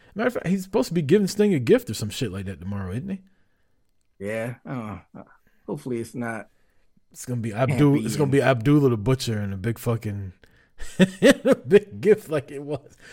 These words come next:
Speaker 1: The Black Scorpions come back to haunt Sting. Oh my God, if they brought the Black Scorpion back, that'd be so dope.
Speaker 2: Might be some liability issues dealing with Abdullah. Apparently he's giving people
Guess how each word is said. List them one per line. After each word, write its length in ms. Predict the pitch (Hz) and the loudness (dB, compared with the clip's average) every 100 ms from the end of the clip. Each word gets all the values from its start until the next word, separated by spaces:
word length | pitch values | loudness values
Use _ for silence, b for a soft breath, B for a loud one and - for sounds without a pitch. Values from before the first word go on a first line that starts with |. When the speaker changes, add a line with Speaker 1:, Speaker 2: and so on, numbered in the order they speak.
| B | B
Speaker 1:
The 100 | 151 | 0
Black 320 | 143 156 165 | 2 4 4
Scorpions 640 | - - 165 156 151 139 127 | 4 2 4 4 2 -2 -4
come 260 | - 147 135 | 0 0 2
back 220 | 135 113 | 0 -2
to 80 | 117 | -4
haunt 260 | 139 123 | -4 -4
Sting. 500 | 104 - 120 113 101 - _ _ _ _ _ _ - | -6 -10 -8 -8 -8 -14 _ _ _ _ _ _ 4
Oh 120 | 269 | 6
my 180 | 269 175 | 8 6
God, 240 | 214 233 | 8 6
if 60 | 196 | 6
they 80 | 226 | 2
brought 180 | 233 202 | 2 0
the 60 | |
Black 260 | 160 185 190 | 2 4 4
Scorpion 460 | - 165 185 190 | 6 6 6 2
back, 220 | 185 202 151 | 4 4 4
that'd 160 | 170 | 0
be 80 | 147 | -2
so 240 | 127 135 | -2 -2
dope. 340 | 127 120 104 - _ _ _ _ _ _ _ _ _ | -2 -4 -6 -10 _ _ _ _ _ _ _ _ _
Speaker 2:
Might 180 | 127 123 | -8 -8
be 120 | 113 | -6
some 440 | 113 127 107 104 113 _ _ - | -8 -6 -8 -8 -12 _ _ -12
liability 960 | 120 127 113 123 127 123 120 123 120 - | -6 -4 -4 -4 -4 -4 -4 -4 -6 -6
issues 440 | 135 - 135 123 | -8 -6 -4 -4
dealing 300 | 117 123 120 | -4 -6 -6
with 140 | 117 107 | -8 -12
Abdullah. 520 | 98 131 131 117 107 | -10 -6 -6 -6 -10
Apparently 460 | 104 - 135 120 120 | -12 -12 -8 -6 -6
he's 280 | 123 117 | -6 -6
giving 200 | 135 131 | -4 -4
people 500 | 120 143 - 120 113 | -2 -4 -2 -4 -4